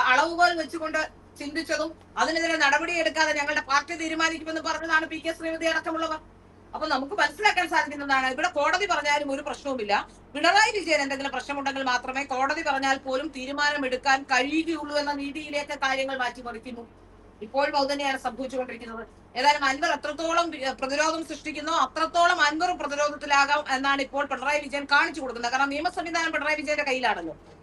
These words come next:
അൻവറിന് ഇങ്ങനെ ബഹളം വെച്ച് പുറത്തു പറയാമെന്നാൽ ആ നിയമ സംവിധാനം അൻവറിന്റെ കയ്യിലില്ല. ഒരുപക്ഷെ അൻവറിന്റെ കയ്യിൽ നിയമ സംവിധാനം ഉണ്ടായിരുന്നെങ്കിൽ ഇതൊന്നുമല്ല സംഭവിക്കാൻ പോകുന്നത്. നമുക്കോ അൻവറിന്റെ ഒരു സ്വഭാവം വെച്ച് നോക്കുകയാണെങ്കിൽ നിയമ സംവിധാനം കൂടി ഉണ്ടെങ്കിൽ അൻവർ ഇവിടെ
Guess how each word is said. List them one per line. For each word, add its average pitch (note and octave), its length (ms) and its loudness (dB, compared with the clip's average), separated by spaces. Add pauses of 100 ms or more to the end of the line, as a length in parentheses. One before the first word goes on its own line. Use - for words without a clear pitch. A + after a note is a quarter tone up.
(100)
അൻവറിന് E4+ 400 4
ഇങ്ങനെ E4+ 180 2
ബഹളം D4+ 320 2
വെച്ച് D#4+ 160 -2
പുറത്തു C#4 280 -4
പറയാമെന്നാൽ D#4+ 480 0
ആ D4+ 60 4
നിയമ D4+ 240 -2
സംവിധാനം D#4+ 500 0
അൻവറിന്റെ D4+ 300 0
കയ്യിലില്ല. C4 400 -4 (320)
ഒരുപക്ഷെ D4+ 300 2
അൻവറിന്റെ D#4 460 4
കയ്യിൽ E4+ 220 0
നിയമ D#4+ 220 2
സംവിധാനം F4 540 0
ഉണ്ടായിരുന്നെങ്കിൽ E4+ 420 2
ഇതൊന്നുമല്ല D#4+ 500 2
സംഭവിക്കാൻ C#4+ 500 -2
പോകുന്നത്. B3 380 -6 (1120)
നമുക്കോ C4+ 300 2
അൻവറിന്റെ D#4+ 520 2
ഒരു F4 80 -4
സ്വഭാവം E4 440 2
വെച്ച് F4 180 -4
നോക്കുകയാണെങ്കിൽ E4 720 0
നിയമ D#4+ 200 -2
സംവിധാനം E4+ 480 -2
കൂടി E4+ 200 -6
ഉണ്ടെങ്കിൽ E4+ 260 -4
അൻവർ E4 300 2
ഇവിടെ F4 280 2